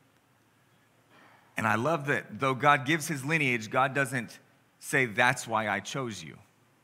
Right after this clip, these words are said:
God doesn't choose him because of his cultural upbringing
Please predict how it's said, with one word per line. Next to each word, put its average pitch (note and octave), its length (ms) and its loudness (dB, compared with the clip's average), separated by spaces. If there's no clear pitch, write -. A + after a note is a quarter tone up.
God C3+ 220 4
doesn't D#3 320 0
choose F#3 360 -2
him C3+ 180 -2
because C3 500 -2
of A#2 360 -4
his A2 200 -6
cultural C#3+ 420 -4
upbringing C3+ 580 -4